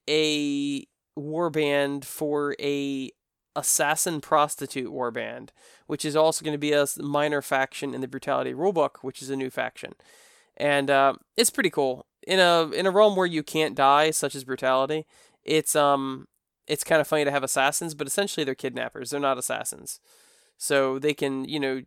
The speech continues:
tranquilize you or poison you or whatever, and then they ship you off to get the bounty for whatever you were accused of.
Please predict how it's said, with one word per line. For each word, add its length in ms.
tranquilize 640
you 240
or 100
poison 460
you 180
or 120
whatever, 500
and 120
then 380
they 500
ship 320
you 160
off 320
to 520
get 180
the 80
bounty 480
for 180
whatever 300
you 200
were 320
accused 440
of. 300